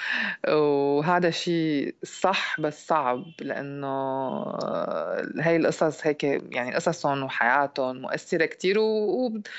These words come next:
وبتتقاطع مع قصتك ومع حياتك، فبصير الواحد هيك بيطلع حتى منه هو باللاوعي أشياء يعني ما بيكون متذكرها ولا خاطرت له ولا،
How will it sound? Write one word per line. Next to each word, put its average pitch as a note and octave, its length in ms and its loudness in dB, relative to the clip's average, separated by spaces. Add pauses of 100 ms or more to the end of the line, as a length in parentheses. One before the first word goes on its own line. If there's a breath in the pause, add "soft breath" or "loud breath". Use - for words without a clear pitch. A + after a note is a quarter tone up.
(200 loud breath)
وبتتقاطع C4 560 2
مع B3+ 240 4
قصتك A3+ 400 0
ومع F#3 200 2
حياتك، G3 560 0
فبصير C#3 840 -2
الواحد F#3+ 400 -2
هيك F3 220 -2
بيطلع C3+ 800 -2 (380 loud breath)
حتى F#3+ 360 2
منه F3 320 4
هو D#3+ 300 2
باللاوعي D3 680 4
أشياء D#3 460 0
يعني C3+ 480 -2
ما C#3 300 4
بيكون C#3+ 520 0
متذكرها C#3 680 2
ولا C3+ 200 4
خاطرت - 540 -4
له C#3 240 2
ولا، C3+ 540 4